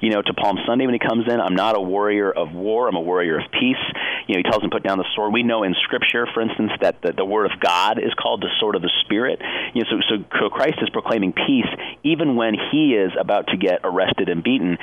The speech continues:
And what's interesting is that, you know, at this moment, this is when the, this is when the apostles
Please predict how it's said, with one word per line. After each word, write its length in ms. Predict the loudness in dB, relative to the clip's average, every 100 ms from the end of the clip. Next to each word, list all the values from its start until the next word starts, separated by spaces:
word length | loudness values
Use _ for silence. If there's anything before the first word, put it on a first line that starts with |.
| -4 -6 -2
And 120 | -2
what's 120 | 0
interesting 380 | 0 0 0 0
is 100 | 2
that, 160 | 2 2
you 80 | 2
know, 120 | 0
at 160 | 0 0
this 140 | -2
moment, 360 | 0 0 0 -2 -8 -10 -6
this 120 | -4
is 80 | -2
when 200 | 0 0
the, 40 |
this 140 | 0 -2
is 80 | 0
when 140 | 2
the 80 | 2
apostles 640 | 0 0 0 0 -2 -4